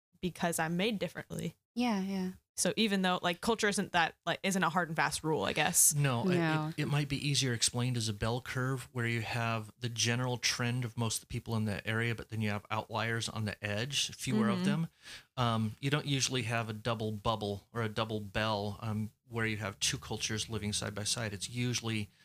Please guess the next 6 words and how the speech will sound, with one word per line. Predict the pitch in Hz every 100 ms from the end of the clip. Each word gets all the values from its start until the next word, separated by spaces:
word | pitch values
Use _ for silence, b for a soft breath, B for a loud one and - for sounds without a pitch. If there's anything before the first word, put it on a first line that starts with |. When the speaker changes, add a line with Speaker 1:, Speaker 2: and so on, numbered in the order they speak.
| b b -
Speaker 3:
there's | 113 123
one | 117 120 123
height, | 120 - 131 123 113 - -
one, | 120 120 117 113 -
um, | 117 107 104 104 101 - 113
bump | 117 113